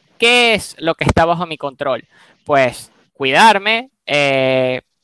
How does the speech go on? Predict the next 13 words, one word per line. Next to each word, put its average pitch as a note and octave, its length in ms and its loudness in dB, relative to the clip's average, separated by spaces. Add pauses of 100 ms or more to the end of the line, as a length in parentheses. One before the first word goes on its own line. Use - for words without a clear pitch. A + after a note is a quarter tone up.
(180)
tratar C#3+ 480 2
de, E3 280 2
de, D3 260 0
de, C#3 180 0
pues, C3 800 -4 (800)
prever D#3 600 4
un F#3+ 100 -14
poco, A3+ 420 -4 (380)
pero, D#3+ 600 2 (260)
o - 60 -20
sea... D#3+ 400 2
Eh, D#3+ 800 -16
eh, - 440 -20